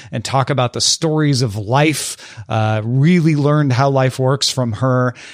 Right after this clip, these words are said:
So I got lots of different ways of looking at the world, lots of great conversations, and it was all training me for this moment right now. Welcome to the front room, Mallory O'Meara.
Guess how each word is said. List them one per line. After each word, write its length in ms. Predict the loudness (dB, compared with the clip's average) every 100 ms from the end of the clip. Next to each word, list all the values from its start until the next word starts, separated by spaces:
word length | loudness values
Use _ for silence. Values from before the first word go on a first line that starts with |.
| -6
So 140 | -2
I 40 | 0
got 160 | -2
lots 220 | -2 -2
of 100 | -2
different 340 | 0 0 0 0
ways 220 | 2 2
of 100 | 0
looking 240 | 0 -2
at 80 | -4
the 80 | -2
world, 380 | 0 2 2 -2 -10 _
lots 260 | -2 0 0
of 120 | 0
great 180 | 0 0
conversations, 880 | 0 0 0 -2 -2 -2 -4 -4 -8 -10
and 120 | -4 -2
it 40 |
was 140 | 0
all 220 | 2 2 2
training 420 | 0 0 2 2
me 300 | 0 -2 -4 -14 _
for 100 | -6
this 400 | -4 0 0 2
moment 400 | 2 2 0 -4 -10 -6
right 340 | 0 0 0
now. 360 | -2 -2 -2 -4 -8 _
Welcome 400 | -2 0 2 0 0
to 40 |
the 60 | 0
front 300 | 0 0 0
room, 220 | 0 0
Mallory 340 | 2 2 2 2
O'Meara. 460 | 2 0 -4 -10